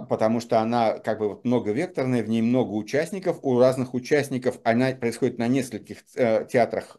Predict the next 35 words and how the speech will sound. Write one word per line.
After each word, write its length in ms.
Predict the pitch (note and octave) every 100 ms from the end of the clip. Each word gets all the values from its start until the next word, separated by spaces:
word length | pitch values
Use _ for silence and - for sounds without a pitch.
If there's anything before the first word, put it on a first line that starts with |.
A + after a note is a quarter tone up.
| -
э, 320 | G2 F#2+ E2+
театрах, 560 | - G#2+ B2 F#3 G3 - - - -
э, 240 | A2 A2 - B2+
причем 440 | B2 D3+ C#3+ B2+
участники, 560 | B2+ C#3+ D3 C#3 B2+ A#2
одни 200 | A#2 B2+
и 40 |
те 120 | C3+ A#2
же 120 | A#2+
участники 520 | A#2 C3 B2+ A2 A#2
участвуют 680 | A2 C3+ C3 C3 G#2+ G#2 -
на, 240 | A2 A2
на 260 | G#2+ A2 G#2
нескольких 500 | A#2+ A2+ F#2+ - -
театрах, 540 | G#2 A2 D3 G3 F3+ - -
они, 260 | G2+ B2+ C#3 -
а, 100 | A#2+
участвуют 480 | A#2+ D3+ C#3+ C#3 A#2+
в 80 | A#2
разных 400 | C#3+ C3 A#2+ -
конфигурациях 840 | G#2+ G#2+ G2+ G#2+ G#2+ - G2+ G#2+
и 40 |
в 60 | G#2
разной 340 | A#2 G2+ G2
степени, 640 | F#2+ - E2+ A2 D3+ G#3 G#3 - - -
м, 320 | A2 A#2 A#2 A#2+
но 260 | A#2 C#3
вот 220 | C3+ F3+
такая 320 | C3+ B2+ C#3+ C#3
вот 160 | B2+
перетекающая, 960 | B2 A2 A#2+ A#2 C#3+ C#3 B2+ - A#2+ A#2+
это, 160 | A2 G2+
б-, 280 | - G#2+
блуждающая 880 | F#2 G#2 G#2 G#2 G2 B2+ A2+ - A2+
война, 540 | G#2 G#2 G#2 C3+ E3